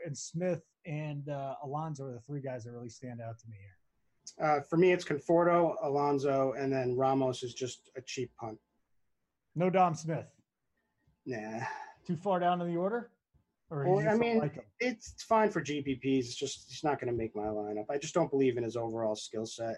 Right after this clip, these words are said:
Speaker 2: and he's a horrendous fielder, so he's, there's, there's always, you
Speaker 1: He'll
Speaker 2: know,
Speaker 1: get lifted.
Speaker 2: potential to take, get lifted in this game. But
Speaker 1: Anything on the other side, Kirkwood?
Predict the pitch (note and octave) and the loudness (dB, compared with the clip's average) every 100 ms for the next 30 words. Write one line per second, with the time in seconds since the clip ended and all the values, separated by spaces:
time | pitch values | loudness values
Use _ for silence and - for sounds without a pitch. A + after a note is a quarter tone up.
0 | A#2 A2+ A2+ C3 A#2 - _ _ - - | -6 -6 -4 -6 -8 -14 _ _ -8 -4
1 | - D3 D3 C#3 - C3 B2+ B2 B2 A#2+ | 2 2 4 2 0 2 2 2 0 -2
2 | - B2 A#2+ B2 A#2 - _ _ _ - | -4 -4 -2 -6 -8 -14 _ _ _ -12
3 | A3 - - B2+ C3 B2+ B2 A2+ _ _ | -12 -18 -10 -4 0 0 0 -4 _ _
4 | _ - A2+ A#2 A#2+ C3 B2+ B2+ A2+ - | _ -4 -4 -6 -6 -6 -4 -4 -4 -6
5 | C3 B2 _ A#2+ A2+ A2+ - A#2 A2+ - | -6 -6 _ -6 -4 -6 -6 -4 -4 -8
6 | A#2 A2+ A2 G#2+ G#2+ _ _ _ _ _ | -6 -4 -4 -6 -10 _ _ _ _ _
7 | _ _ _ _ _ - F#3 E3 G3 G3+ | _ _ _ _ _ 0 2 4 2 2
8 | F#3+ G3 G3 G#3+ G#3 F#3+ G3 F#3+ G3+ G3 | 2 0 0 2 0 2 -2 2 2 2
9 | E3+ | 0